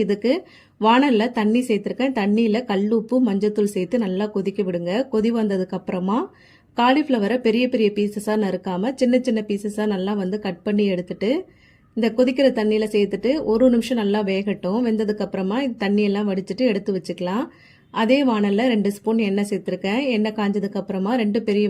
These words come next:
வெங்காயம், ரெண்டு பச்சை மிளகாய் சேர்த்துட்டு நல்லா வதக்கிக்கோங்க.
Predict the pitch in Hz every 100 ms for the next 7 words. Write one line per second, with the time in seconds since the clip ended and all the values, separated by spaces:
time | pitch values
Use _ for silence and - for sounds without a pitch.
0 | 190 180 180 185 294 415 _ _ _ -
1 | 214 233 254 202 226 220 208 208 202 185
2 | 180 262 262 196 196 208 190 202 - -
3 | 175